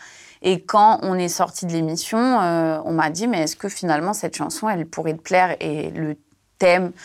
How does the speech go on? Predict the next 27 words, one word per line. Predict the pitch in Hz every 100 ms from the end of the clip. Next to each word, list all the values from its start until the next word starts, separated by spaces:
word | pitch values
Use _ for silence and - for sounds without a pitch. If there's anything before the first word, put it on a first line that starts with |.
| - -
le | 175 160
texte, | 165 220 202
mais |
finalement, | 185 - 196 208 226 220 185
on | 175 170
a | 175
le |
mê-, | 180 165
à | 175
peu | -
près | 180 -
le | 190
même | 202 214
âge | 214
avec | 190 175 170
Jenna. | 180 180 214 - - - - 196
Donc, | 196 190
je | -
pense | 220 214 214
que | 214 185 180 180 175 -
elle | 175
avait | 170 180 185
la | 170
sensibilité | - 180 - 180 185 180 208
d'une | 185 175
jeune | 175 175
femme, | 170 208 196 208 208